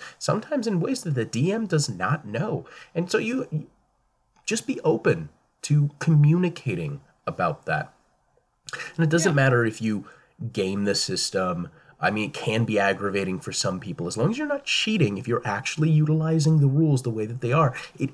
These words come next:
Speaker 1: is the responsibility of the D M to find a way to categorize challenges so that you can still feel impressive and like your build was relevant,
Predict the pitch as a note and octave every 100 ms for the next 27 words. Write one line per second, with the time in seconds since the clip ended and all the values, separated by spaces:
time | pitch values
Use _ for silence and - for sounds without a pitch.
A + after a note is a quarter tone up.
0 | - C3+ C#3+ B2+ B2 G#2+ - - A2 C#3
1 | C#3 A#2+ G#2+ G#2 F#2+ F#2 G2+ F2 F#2+ G2
2 | F#2 F2+ G2+ - F#2 F#2+ F2+ E2 F2+ G2
3 | - - - - - G2+ G2 F#2+ F2+ -
4 | _ - - _ - - - - - -
5 | B2 A#2 B2+ C3 B2 A#2 A2+ - - G2
6 | G#2 F#2+ G2 - F#2+ E2 F#2 G#2+ C#3 -
7 | A#2+ - A2 G2 E2+ - F#2+ F#2 - F#2
8 | E2+ E2+ E2+ - F2 E2 F#2 F2+ E2 E2+
9 | E2 F2+ G2+ A2+